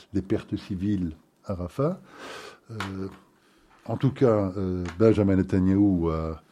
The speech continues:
manifesté son mécontentement, a annulé, euh, la visite de cette délégation, mais ça ne semble qu'être partie remise, puisque si j'ai bien compris,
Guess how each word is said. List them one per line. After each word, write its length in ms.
manifesté 580
son 180
mécontentement, 920
a 200
annulé, 440
euh, 240
la 120
visite 560
de 160
cette 200
délégation, 800
mais 180
ça 140
ne 180
semble 520
qu'être 340
partie 320
remise, 400
puisque 320
si 260
j'ai 120
bien 180
compris, 420